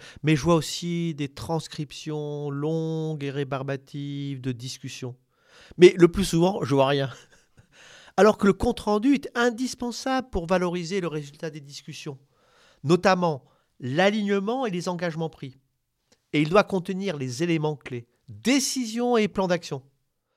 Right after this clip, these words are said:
Sauf en cas particulier, le reste est justification. Alors, j'ai la chance de présider une association reconnue d'utilité publique. Nous devons faire des comptes rendus exhaustifs. Mais c'est une situation très particulière.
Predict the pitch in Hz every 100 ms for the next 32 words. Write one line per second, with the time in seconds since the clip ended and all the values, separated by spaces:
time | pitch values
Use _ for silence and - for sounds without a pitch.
0 | 156 - 180 151 - 165 135 - 139 -
1 | 139 175 254 - - - 151 160 220 -
2 | 180 185 113 180 170 170 175 165 160 135
3 | - _ _ - - 147 - 127 165 165
4 | 214 202 143 143 135 170 151 151 135 180
5 | 190 151 139 - - 143 - 160 175 -
6 | - - 120 151 165 175 156 190 196 127
7 | 156 - 156 - 175 170 160 151 135 -
8 | _ _ - 139 135 156 170 151 170 165
9 | 165 156 160 147 147 - 147 - 151 143
10 | 143 151 151 - 135 123 131 - 131 -
11 | - _ _ _ - 175 180 - 170 -
12 | 151 - 151 151 139 190 165 - - 208
13 | 165 - - 170 208 202 202 147 _